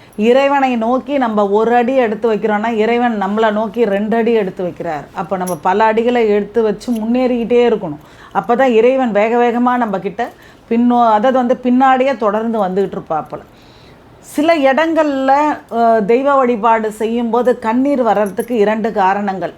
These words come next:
இந்த பாக்கியம் எனக்கு கிடைத்ததேன்னு நினச்சி வரக்கூடிய கண்ணீர், என்னுடைய கவலைகளை நினைத்து ஒரு மனிதன் விடக்கூடிய, தன்னை அறியாம வரக்கூடிய கண்ணீர், இரண்டு விஷயங்கள். இந்த கொட்டாவி, இந்த கொட்டாவிங்கிறது எப்படி அப்படின்னா,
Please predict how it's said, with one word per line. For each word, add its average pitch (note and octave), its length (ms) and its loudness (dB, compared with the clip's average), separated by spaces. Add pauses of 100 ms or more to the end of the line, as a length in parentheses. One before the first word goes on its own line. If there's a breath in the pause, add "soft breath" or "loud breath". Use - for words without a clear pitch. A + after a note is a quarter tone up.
(100)
இந்த G#3 280 0
பாக்கியம் A3+ 460 0
எனக்கு G3+ 360 -4
கிடைத்ததேன்னு A#3 800 0 (320)
நினச்சி A3 460 -4
வரக்கூடிய G3 540 0
கண்ணீர், G3 440 -6 (640 loud breath)
என்னுடைய B3+ 580 2
கவலைகளை E4+ 680 2
நினைத்து C4 800 0 (220)
ஒரு B3 180 2
மனிதன் C4 440 0
விடக்கூடிய, G#3+ 560 -2 (380 loud breath)
தன்னை A#3+ 300 2
அறியாம C4+ 400 4
வரக்கூடிய G#3 600 0
கண்ணீர், F3+ 360 -8
இரண்டு G#3 420 -2
விஷயங்கள். D#3+ 480 -14 (760 loud breath)
இந்த C4 260 4
கொட்டாவி, G3 600 0 (1120)
இந்த B3+ 200 4
கொட்டாவிங்கிறது C4 920 0
எப்படி A#3 360 0
அப்படின்னா, F#3 380 -6